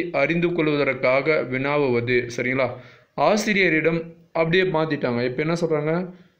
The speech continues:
பசங்களுக்கு தெரியாது, அது வந்து ஆசிரியர்கிட்ட கேட்குறாங்க. சரிங்களா, ஆசிரியரிடம்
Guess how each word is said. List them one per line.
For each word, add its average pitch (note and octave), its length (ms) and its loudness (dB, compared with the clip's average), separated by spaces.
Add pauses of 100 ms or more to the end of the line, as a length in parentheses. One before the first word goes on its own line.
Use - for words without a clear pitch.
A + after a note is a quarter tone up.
(1800)
பசங்களுக்கு D3+ 600 0
தெரியாது, C#3+ 500 2 (160)
அது D3 200 0
வந்து D#3 180 0
ஆசிரியர்கிட்ட C#3+ 680 0
கேட்குறாங்க. C3 460 0
சரிங்களா, C#3 400 -2
ஆசிரியரிடம் E3 560 0